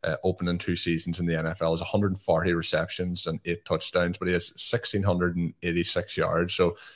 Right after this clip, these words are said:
you know, he's really on that trajectory where he is obviously not, you know, Justin Jefferson, who we talked about, and, you know, how he's done, and, but he is on that trajectory of six hundred yards through, uh, played sixteen, but only, he only started nine games as a rookie, so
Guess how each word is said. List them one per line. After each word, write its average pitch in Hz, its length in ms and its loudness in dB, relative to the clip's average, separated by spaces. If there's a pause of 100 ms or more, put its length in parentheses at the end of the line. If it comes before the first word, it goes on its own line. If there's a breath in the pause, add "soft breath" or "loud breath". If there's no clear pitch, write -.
(140 loud breath)
you 104 80 4
know, 98 40 8
he's 98 180 6
really 107 400 8
on 123 140 6
that 98 220 4
trajectory 87 600 2
where 87 300 4 (460 soft breath)
he 95 140 2
is 92 240 0
obviously 113 340 4
not, 92 300 0 (280)
you 90 100 -2
know, 73 160 -6
Justin - 300 -2
Jefferson, 98 440 0
who 101 80 4
we 95 60 4
talked 95 300 2
about, 87 300 4 (100)
and, 76 340 -2
you 80 60 -6
know, 80 80 -2
how 85 320 4
he's 85 380 0
done, 92 240 4
and, 80 220 -2 (140)
but 92 140 0
he 113 200 4
is 107 220 4 (120)
on 98 220 6
that 113 140 6
trajectory 92 520 2
of 85 180 0 (260 soft breath)
six - 260 0
hundred 90 320 2
yards 87 600 4
through, 85 500 4 (320 soft breath)
uh, 78 360 0 (440)
played 117 180 6
sixteen, - 440 2
but 92 80 4
only, 104 180 4
he 113 180 4
only 123 120 4
started 87 360 4
nine 85 280 0
games 82 240 -4
as 85 100 -4
a 85 60 -2
rookie, 82 320 -2
so 82 260 0